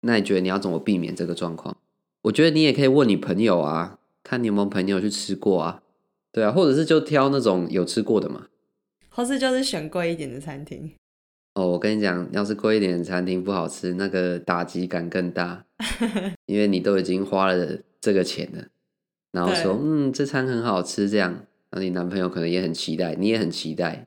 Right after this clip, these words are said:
Speaker 1: 心里都，大家都想说，“嗯，这么贵，最好给我很好吃”，结果一吃，
Speaker 2: <laughs>
Speaker 1: 哇，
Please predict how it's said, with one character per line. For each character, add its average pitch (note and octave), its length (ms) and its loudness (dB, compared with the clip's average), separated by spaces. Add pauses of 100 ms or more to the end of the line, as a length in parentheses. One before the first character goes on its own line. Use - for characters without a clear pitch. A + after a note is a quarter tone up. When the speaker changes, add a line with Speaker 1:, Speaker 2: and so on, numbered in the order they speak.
Speaker 1:
心 G#2+ 160 -2
里 G2+ 80 4
都， F#2+ 160 2
大 G2+ 260 0
家 G2+ 120 4
都 G2 120 0
想 F2 240 -2
说 E2+ 300 -4 (560)
，“嗯， F#2 160 0
这 G2 80 0
么 F2 80 -2
贵， F#2+ 180 0
最 G2 160 2
好 F2 80 2
给 F2+ 160 0
我 E2+ 100 2
很 E2+ 120 -4
好 E2 160 -4
吃”， - 240 -14
结 G2+ 180 0
果 G2 80 6
一 G2 120 6
吃， G2+ 260 2
Speaker 2:
<laughs> B2 60 2
Speaker 1:
哇， A#2 520 2